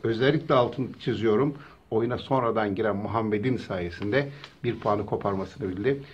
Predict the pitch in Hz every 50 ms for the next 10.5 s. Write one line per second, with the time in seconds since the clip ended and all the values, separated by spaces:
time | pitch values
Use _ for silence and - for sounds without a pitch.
0 | - - - - - 127 131 123 - - 151 135 123 - - - - 98 - -
1 | 98 95 - 123 143 156 156 - - - - - - - - - 107 117 120 110
2 | 101 117 113 110 101 - 117 104 104 - - - 110 101 101 104 113 110 107 113
3 | 113 110 95 90 101 123 151 151 - 127 113 95 98 127 135 139 - - - 117
4 | 107 107 104 104 - - - 104 95 85 82 - - - - - - - - -
5 | - - - _ _ _ - 170 180 185 185 175 196 202 - - - - 160 151
6 | 143 127 135 170 190 190 - - - - 180 185 165 - - 147 139 120 - -
7 | - 135 - - - - 156 135 127 113 117 117 123 151 156 - - - - -
8 | 135 120 117 113 - - 175 165 160 135 139 143 139 151 147 143 127 104 87 -
9 | - - - - - _ - - - - - - - - - - 135 127 120 117
10 | 135 117 104 104 113 110 - 143 143